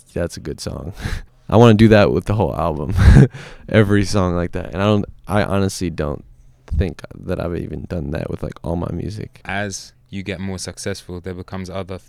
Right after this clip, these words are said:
Speaker 2: things that you have to do, promoting the music, performing live and stuff like that. I wondered
Speaker 1: Mm-hmm.
Speaker 2: how you find in that balance. You know, we're out here and you're having to do interviews and stuff like that,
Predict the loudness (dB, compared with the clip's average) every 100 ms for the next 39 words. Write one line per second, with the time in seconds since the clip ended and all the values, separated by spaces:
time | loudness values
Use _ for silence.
0 | _ -10 -10 -10 -12 -10 -12 -12 -12 -10
1 | -10 -8 -8 -6 -8 -10 -10 -8 -10 -12
2 | -16 -18 -18 -14 -12 -10 -10 -10 -12 -12
3 | -14 -16 -18 -16 -14 -12 -12 -8 -4 -4
4 | -4 -6 -8 -10 -10 -10 -10 -10 -12 -4
5 | -2 -2 -2 -8 -14 -18 -20 -20 _ _
6 | _ -4 0 0 0 2 4 2 2 2
7 | 2 2 2 0 0 -2 -2 -2 0 2
8 | 2 0 0 0 0 -4 -6 -8 -6 -6
9 | -6 -6